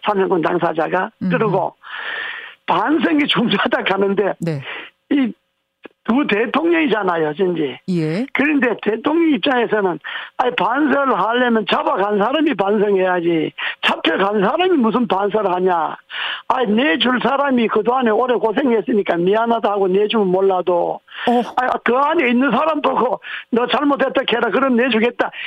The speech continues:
Speaker 1: 이게 말이 되는 소리입니까? 그러니까 뜬구름 잡는 이야기다, 이 말이죠.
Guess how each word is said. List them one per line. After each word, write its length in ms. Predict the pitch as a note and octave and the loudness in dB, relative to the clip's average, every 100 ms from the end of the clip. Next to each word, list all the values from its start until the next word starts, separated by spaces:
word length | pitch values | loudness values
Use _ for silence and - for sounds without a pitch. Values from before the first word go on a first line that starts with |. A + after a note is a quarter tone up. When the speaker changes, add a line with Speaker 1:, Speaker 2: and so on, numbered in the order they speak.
| - | -2
Speaker 1:
이게 160 | A3+ C4+ | 0 2
말이 480 | G3+ F3 A3 D4+ | 2 2 2 2
되는 240 | D#4 A#3 A3 | 2 2 2
소리입니까? 560 | A3+ B3 C4 G#3 F3+ D3 - | 2 2 2 2 0 -2 -2
그러니까 480 | - F#4 D4+ G3 F#3 | 0 2 2 2 2
뜬구름 380 | A3 G#3 A3 A3+ | 2 2 2 2
잡는 320 | G3 F3+ F#3 | 2 2 2
이야기다, 380 | F3 E3 E3+ F3 | 2 2 0 2
이 40 | |
말이죠. 300 | E3 F3 E3+ | 2 0 -4